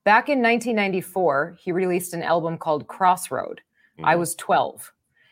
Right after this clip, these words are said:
Speaker 1: and I was just getting into rock and roll. I was just getting into, I don't know, wh-, whatever, music that I liked that my parents didn't force me to listen to. There's a song on it called Always,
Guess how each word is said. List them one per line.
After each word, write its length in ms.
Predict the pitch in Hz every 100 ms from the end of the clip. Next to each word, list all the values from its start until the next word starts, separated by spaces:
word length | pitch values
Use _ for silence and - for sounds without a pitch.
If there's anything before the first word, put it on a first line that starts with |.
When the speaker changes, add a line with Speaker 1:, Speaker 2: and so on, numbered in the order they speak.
| _
Speaker 1:
and 340 | - 165 160 160
I 140 | 151
was 200 | 160 143
just 380 | 135 214 214 -
getting 300 | 196 185 190
into 680 | 160 185 185 - 147 135 143 _ _ 147
rock 260 | 165 156
and 140 | 160 147
roll. 360 | 131 127 170 -
I 80 |
was 160 | 156 139
just 240 | 175 180
getting 260 | - 175 170
into, 600 | 160 160 156 165 147 143 -
I 80 | 156
don't 100 | 151
know, 340 | 131 131 160 -
wh-, 280 | 165 - -
whatever, 480 | 151 160 127 127 - _
music 420 | 175 196 220 208 170
that 140 | 170 135
I 160 | 170
liked 340 | 175 160 151 -
that 240 | 139 123 -
my 160 | 160
parents 400 | 160 175 175 165
didn't 220 | - 147 123
force 320 | 165 147 -
me 100 | 139
to 80 | 135
listen 320 | 147 - 143
to. 220 | 147 135 - - -
There's 160 | 170 160
a 60 | 165
song 340 | 190 180 180
on 140 | 170
it 100 | 165
called 300 | - 151 147 - -
Always, 840 | 165 175 180 139 123 123 156 -